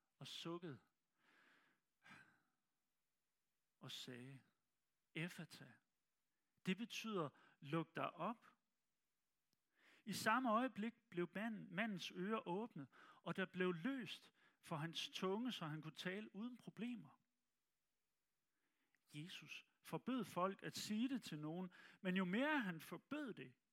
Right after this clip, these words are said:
jo mere fortalte de det videre. De var helt ude af sig selv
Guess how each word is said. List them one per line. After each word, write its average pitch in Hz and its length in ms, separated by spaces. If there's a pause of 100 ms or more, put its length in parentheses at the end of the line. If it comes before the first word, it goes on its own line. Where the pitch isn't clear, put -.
jo 165 80
mere 185 320
fortalte 147 520
de 143 100
det 135 180
videre. 170 320 (2500)
De 143 120
var 143 80
helt 202 440 (320)
ude 185 380
af 139 120
sig - 220
selv - 340